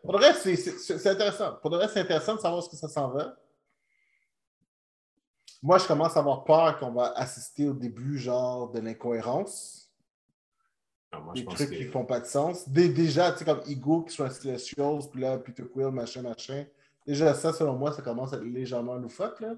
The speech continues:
Speaker 2: Mais je pense qu'il y a toujours... Il va toujours avoir des incons-, je pense que
Speaker 1: Oui, oui, oui, il va toujours
Speaker 2: il va
Speaker 1: en
Speaker 2: toujours
Speaker 1: avoir.
Speaker 2: avoir.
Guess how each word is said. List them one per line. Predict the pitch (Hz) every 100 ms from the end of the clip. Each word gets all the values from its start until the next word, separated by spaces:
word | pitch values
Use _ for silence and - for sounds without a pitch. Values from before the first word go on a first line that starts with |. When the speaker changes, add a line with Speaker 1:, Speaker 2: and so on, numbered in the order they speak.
| -
Speaker 2:
Mais | 170
je | 170
pense | 302 -
qu'il | 151 -
y | 135
a | 127
toujours... | 156 156 180 -
Il | 127
va | 139
toujours | 139 175 226
avoir | 156 127 127
des | 113 113
incons-, | 113 123 120 - _ _ _ -
je | -
pense | 185 196
que | - 117 113
Speaker 1:
Oui, | 226 269
oui, | 277 247
oui, | 262
il | 147
va | 147
toujours | 147 220
Speaker 2:
il | 185
va |
Speaker 1:
en | 120
Speaker 2:
toujours | 95 170
Speaker 1:
avoir. | 104 107 107
Speaker 2:
avoir. | -